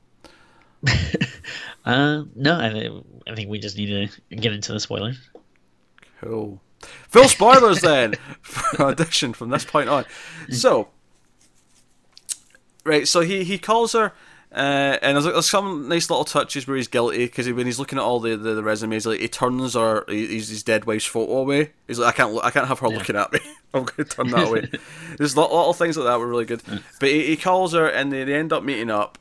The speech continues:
Speaker 2: and, like, she's like, "Oh, I want to see you again." It seems like a nice, again, it's kind of romantic comedy. It feels like a s-, a sweet first date.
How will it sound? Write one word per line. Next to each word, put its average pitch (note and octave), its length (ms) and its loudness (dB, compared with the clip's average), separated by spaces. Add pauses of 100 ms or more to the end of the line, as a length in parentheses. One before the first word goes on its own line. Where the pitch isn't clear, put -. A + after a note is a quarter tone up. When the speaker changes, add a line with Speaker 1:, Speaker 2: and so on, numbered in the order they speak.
Speaker 2:
and, G#2+ 520 0 (800)
like, A2+ 180 -4
she's A#2 180 -4
like, A2+ 80 2
"Oh, B2 80 6
I A#2 80 8
want A#2 200 4
to A2+ 80 0
see A2+ 240 -4
you G#2+ 60 0
again." G2+ 400 0
It F#2+ 80 -6
seems C#3 140 -4
like C3 80 -4
a C#3 40 4
nice, B2+ 200 0
again, B2+ 300 2
it's G#2 140 -4
kind B2 140 0
of C#3 60 0
romantic B2+ 360 -2
comedy. C#3+ 340 -2
It F2 100 -8
feels A#2 140 -10
like A#2+ 80 -12
a - 20 -10
s-, - 160 -6
a - 120 -4
sweet - 240 -10
first A#2+ 180 -6
date. - 80 -8